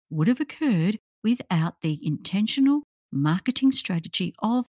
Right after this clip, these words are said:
the death metal band Blank. Blank specifically targeted adolescent males, knowing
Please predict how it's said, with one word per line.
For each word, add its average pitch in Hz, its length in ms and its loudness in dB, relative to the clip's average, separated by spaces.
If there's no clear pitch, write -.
the 151 80 -4
death 170 380 -2
metal 156 280 0
band 214 640 0
Blank. 156 460 -2
Blank 254 400 0
specifically - 720 -4
targeted 165 760 -2
adolescent 202 580 0
males, 214 580 -2
knowing 190 560 2